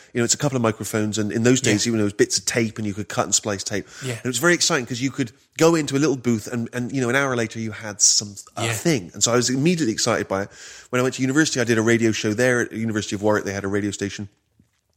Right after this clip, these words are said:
Speaker 1: And so I was, once I came out of university, I was excited to do radio. I thought radio seemed like a great way. I had aspirations to do stand-up and to do comedy and to write movies and all the things I've done, but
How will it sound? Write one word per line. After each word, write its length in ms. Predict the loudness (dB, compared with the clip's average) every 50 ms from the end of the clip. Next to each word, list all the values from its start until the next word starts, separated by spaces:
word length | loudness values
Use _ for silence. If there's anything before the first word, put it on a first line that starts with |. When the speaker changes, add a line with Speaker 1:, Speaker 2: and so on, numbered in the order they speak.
| _ _ -20 -20 -20 -20 -16 _ -4
Speaker 1:
And 200 | -2 -2 2 2
so 300 | 4 4 6 4 4 4 2
I 80 | 0 0
was, 280 | 2 0 -2 -2 -4 _ -10
once 280 | 0 2 2 4 2
I 40 | 2
came 160 | 0 0 0
out 60 | 0 0
of 60 | 0
university, 380 | 0 0 0 0 0 0 -2
I 40 | -2
was 120 | -2 -4 0
excited 500 | 4 4 4 6 4 2 0 -4 -4 -4
to 60 | -4
do 180 | -2 0 0 2
radio. 320 | 2 2 2 2 0 -2
I 40 | -4
thought 160 | -4 -4 -2 2
radio 340 | 4 4 4 4 2 0 0
seemed 160 | -2 -4 -4
like 120 | -6 -6 -8
a 40 | -8
great 360 | -6 0 0 2 2 0 0
way. 400 | 0 0 2 2 2 0 -4 -6 _ -18 -20 -20 -20 -20 -20 -20 _ -6
I 60 | -4
had 160 | 0 0 0 2
aspirations 580 | 2 0 2 2 2 2 2 0 0 0 -2
to 100 | -2 -2
do 160 | -4 -2 0
stand-up 500 | 2 2 2 2 0 2 2 0 0 0
and 100 | -4 -8
to 60 | -6 -4
do 180 | -2 -2 -2
comedy 340 | -2 -2 0 0 2 2 0
and 80 | -2 -2
to 80 | -4 -4
write 260 | 0 0 0 2 2
movies 320 | 2 0 2 2 0 0 2
and 80 | 2
all 100 | 2 2
the 80 | 0 -2
things 200 | -4 -4 -2 -2
I've 140 | -2 -2 0
done, 320 | 0 2 2 2 -2 -2 0
but 260 | 0 0 0 0 -6